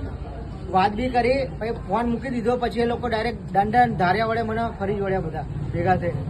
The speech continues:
દસ થી પંદર જણા હતા. અને મેં અહીંયા એફ આઈ આર માં લખાયું એ મુજબ મારે એફ આઈ આર લખી નથી.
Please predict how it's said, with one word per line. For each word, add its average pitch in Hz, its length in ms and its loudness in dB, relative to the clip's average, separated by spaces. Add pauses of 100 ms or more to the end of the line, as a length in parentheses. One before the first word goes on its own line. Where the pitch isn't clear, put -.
(140)
દસ 185 160 -2
થી 220 100 -4
પંદર 208 300 -2
જણા 208 240 0
હતા. 190 220 0 (2250)
અને 196 160 2
મેં 214 220 4
અહીંયા 226 200 4
એફ 208 240 2
આઈ 214 120 6
આર 214 60 -2
માં 226 140 2
લખાયું 220 360 4
એ 226 80 6
મુજબ 214 360 2
મારે 220 240 0
એફ 196 200 0
આઈ 214 80 0
આર 226 40 2
લખી 208 260 4
નથી. 226 340 0